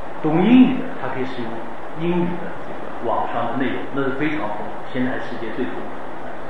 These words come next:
那么但是百分之九十以上的人，他要么不上网，要上网他的印地语那个内容连英语的网那个千分之一、万分之一都不到，所以严重的限制了这个，呃，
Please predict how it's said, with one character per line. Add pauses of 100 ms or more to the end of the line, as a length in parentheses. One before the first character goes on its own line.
(920)
那
么 (200)
但
是
百
分
之
九 (140)
十
以
上
的
人， (680)
他
要
么
不
上
网， (100)
要
上
网
他
的
印
地
语 (520)
那
个
内
容 (560)
连
英
语
的
网
那
个
千
分
之
一、
万
分
之
一
都
不
到， (1600)
所
以
严
重
的
限
制
了
这
个，
呃，